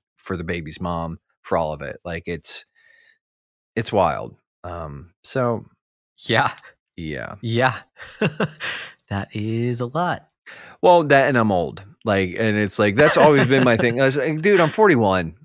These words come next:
Speaker 1: And I,
Speaker 2: Yeah.
Speaker 1: a lot, I, I tell people that, and they're like, "You don't look forty-one." And I'm like, "Looks don't mean anything. I
Speaker 2: <laughs>
Speaker 1: feel one thousand." Like, <laughs>
Speaker 2: I'm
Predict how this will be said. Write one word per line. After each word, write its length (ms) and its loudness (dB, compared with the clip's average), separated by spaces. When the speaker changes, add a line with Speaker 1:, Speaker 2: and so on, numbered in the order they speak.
Speaker 1:
And 420 0
I, 180 0
Speaker 2:
Yeah. 220 -2
Speaker 1:
a 100 4
lot, 300 4
I, 260 2
I 40 0
tell 200 2
people 240 -2
that, 120 0
and 80 -4
they're 80 -6
like, 200 -6
"You 80 -2
don't 160 2
look 160 0
forty-one." 340 -2
And 100 0
I'm 100 -2
like, 200 -2
"Looks 420 0
don't 320 4
mean 360 0
anything. 600 2
I 140 6
Speaker 2:
<laughs> 240 -2
Speaker 1:
feel 480 6
one 180 2
thousand." 800 2
Like, 200 4
<laughs> 1120 -8
Speaker 2:
I'm 280 -2